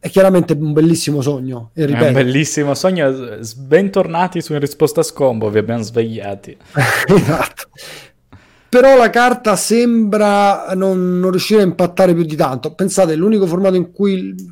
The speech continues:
Speaker 1: effettivamente l'ho vista nelle liste che abbiamo cercato con Fabrizio è,
Speaker 2: Mi sei
Speaker 1: ehm,
Speaker 2: uscito.
Speaker 1: Scusami, colpa
Speaker 2: Ecco.
Speaker 1: mia, ho,
Speaker 2: Eccoci,
Speaker 1: mm,
Speaker 2: tornato.
Speaker 1: eh, in standard.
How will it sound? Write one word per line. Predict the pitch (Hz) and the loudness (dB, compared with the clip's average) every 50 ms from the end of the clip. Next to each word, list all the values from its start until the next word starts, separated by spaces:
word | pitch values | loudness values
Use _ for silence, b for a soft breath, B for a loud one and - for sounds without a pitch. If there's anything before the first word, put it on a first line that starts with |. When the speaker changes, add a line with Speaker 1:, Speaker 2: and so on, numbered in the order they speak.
| 170 170 156 | -20 -20 -18
Speaker 1:
effettivamente | - - 165 - 196 208 226 220 202 | -16 -10 -4 -2 0 0 0 0 0
l'ho | 185 175 160 | 0 -2 -2
vista | 156 156 170 220 214 - - 180 | -4 -2 0 0 0 0 -2 -2
nelle | 170 165 160 165 | 0 2 2 2
liste | 170 180 196 180 - - | 2 2 0 0 -2 -2
che | 170 170 | -2 0
abbiamo | 165 165 175 170 170 165 165 143 | 0 0 2 2 2 0 0 -2
cercato | 147 170 175 - 180 175 170 165 | -2 -6 -4 -2 -2 -2 0 0
con | 165 165 165 165 160 160 160 147 | 0 0 0 0 0 0 -2 -2
Fabrizio | - 175 175 185 240 294 285 - - - 160 147 143 143 | -4 -4 -2 0 0 0 0 0 0 0 2 2 2 2
è, | 143 139 139 135 135 135 127 - B B B B | 0 0 0 0 0 0 -2 -6 B B B B
Speaker 2:
Mi | 120 120 | -8 -6
sei | 120 - 151 139 135 143 | -4 -2 -2 0 0 0
Speaker 1:
ehm, | 143 147 | -2 -2
Speaker 2:
uscito. | 143 127 - - 123 110 110 - - - - - _ _ _ _ _ _ _ - | -4 -6 -8 -8 -10 -10 -10 -14 -18 -18 -18 -20 _ _ _ _ _ _ _ -10
Speaker 1:
Scusami, | - 247 - - - 190 202 214 233 247 269 277 262 | -8 -8 -6 -2 0 2 2 2 4 4 4 4 2
colpa | - - 156 135 - 139 | 2 0 -2 -2 -2 -2
Speaker 2:
Ecco. | 135 131 | -2 -2
Speaker 1:
mia, | 143 175 220 247 254 | 0 -2 -2 -2 -4
ho, | - - - 143 127 113 - | -6 -6 -6 -8 -8 -10 -10
Speaker 2:
Eccoci, | - 135 131 131 131 127 123 - | -10 -10 -8 -10 -10 -12 -14 -16
Speaker 1:
mm, | - - - - | -18 -20 -20 -12
Speaker 2:
tornato. | - 117 110 110 113 165 165 165 165 | -8 -8 -8 -4 0 0 2 4 4
Speaker 1:
eh, | 165 | 4
in | 185 233 | 2 0
standard. | - - - 311 226 147 135 127 123 117 123 131 120 | 0 0 0 0 0 0 0 -2 -4 -6 -8 -10 -14